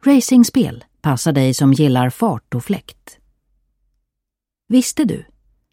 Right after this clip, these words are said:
Det första racingspelet hette Space Race. Två spelare styrde varsitt rymdskepp på en svartvit skärm. Målet var att ta sig från botten till toppen av skärmen utan att träffas av en asteroid.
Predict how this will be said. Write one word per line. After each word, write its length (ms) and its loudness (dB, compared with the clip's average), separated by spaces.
Det 120 -2
första 500 -2
racingspelet 800 0
hette 380 -4
Space 600 -6
Race. 420 -14
Två 240 0
spelare 540 0
styrde 420 -4
varsitt 460 -4
rymdskepp 760 -2
på 120 -4
en 140 0
svartvit 580 -4
skärm. 420 -8
Målet 420 2
var 140 0
att 100 -6
ta 200 -2
sig 220 -4
från 320 0
botten 460 -2
till 100 -4
toppen 360 -2
av 100 2
skärmen 520 0
utan 440 0
att 140 -2
träffas 680 -6
av 180 -2
en 120 -2
asteroid. 680 -6